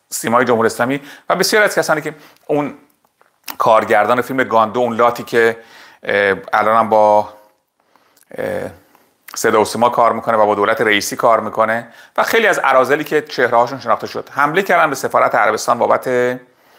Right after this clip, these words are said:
اینکه شیخ نمر اعدام شده. شیخ نمر هم عربستان سعودی مطابق قوانین جمهوری اسلامی اعدامش کرد، دنبال براندازی بود دنبال مبارزه مسلحانه برای براندازی حکومت عربستان بود، طبق روال جمهوری اسلامی اعدامش کردن.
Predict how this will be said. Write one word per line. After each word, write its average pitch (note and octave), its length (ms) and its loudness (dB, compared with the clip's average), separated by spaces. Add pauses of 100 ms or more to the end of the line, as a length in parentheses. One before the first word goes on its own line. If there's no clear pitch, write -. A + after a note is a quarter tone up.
(420)
اینکه C3 460 0
شیخ A#2 280 0
نمر A2 240 2
اعدام G#2 360 2
شده. F2+ 300 -12
شیخ C3+ 240 -6
نمر C#3+ 180 2
هم D#3 200 -2 (1500)
عربستان A#2+ 440 0
سعودی B2 280 -6
مطابق C3+ 580 0
قوانین C#3+ 600 2
جمهوری C3 320 0
اسلامی C#3+ 300 -2
اعدامش B2+ 360 2
کرد، A#2+ 140 -2
دنبال C3 300 2
براندازی A#2 760 2
بود F#3+ 260 -10 (520)
دنبال A#2+ 180 0
مبارزه A2+ 360 4
مسلحانه A2+ 580 0
برای A#2+ 180 2
براندازی A2 1080 2 (1200)
حکومت C#3 320 2
عربستان C3+ 400 2
بود، F#3 160 -6
طبق F#3+ 180 -4
روال D#3 360 4
جمهوری D#3 220 0
اسلامی D#3 220 2
اعدامش C#3+ 300 2
کردن. A#2 400 -2